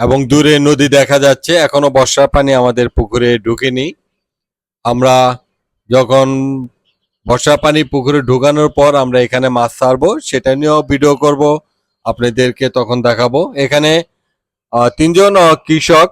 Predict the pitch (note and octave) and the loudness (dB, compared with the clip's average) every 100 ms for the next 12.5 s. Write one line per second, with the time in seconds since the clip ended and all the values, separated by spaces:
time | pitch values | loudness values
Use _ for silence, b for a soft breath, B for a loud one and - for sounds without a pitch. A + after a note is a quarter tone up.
0 | - C3+ B2+ B2 B2+ B2 _ _ _ _ | 0 2 4 2 0 -4 _ _ _ _
1 | _ _ B2+ C#3+ D3 C#3+ C#3 D3 C#3+ C3+ | _ _ 0 2 2 2 2 2 2 2
2 | - C#3 C3 C3 A#2 - - - - C3+ | -2 2 4 2 -2 -14 -20 -10 -2 0
3 | B2+ C#3+ D#3+ D#4+ _ _ _ _ _ - | 0 0 0 -2 _ _ _ _ _ -2
4 | C#3+ D#3+ E3+ F#3+ F3+ G3 G3+ F#3 E3+ F3 | 0 2 2 2 2 4 4 4 6 4
5 | E3+ F3 F3 F3 - _ _ _ G#2 C#3+ | 4 4 4 2 -4 _ _ _ 0 2
6 | D#3+ F3+ - D3 C#3+ D3 D3 C#3 C3 C#3+ | 4 0 -2 -2 0 0 0 0 2 2
7 | D3+ E3+ F3 - D3 C#3+ C3+ C3 C3+ C3 | 2 0 -2 -6 0 2 2 2 2 0
8 | B2+ _ _ _ _ C#3+ D3 C3+ C#3 C3+ | -4 _ _ _ _ 0 2 2 2 2
9 | C3 C3 - F#3+ F4+ - _ _ _ _ | 2 -2 -2 -2 -2 -12 _ _ _ _
10 | _ _ _ _ _ _ _ _ _ - | _ _ _ _ _ _ _ _ _ -4
11 | A#2+ D3 D#3+ F#3 F#3+ F#3 F3+ G3 G3 G3+ | 0 4 6 6 4 4 2 2 2 2
12 | F3+ E3+ F#3 G#3 | 2 2 0 2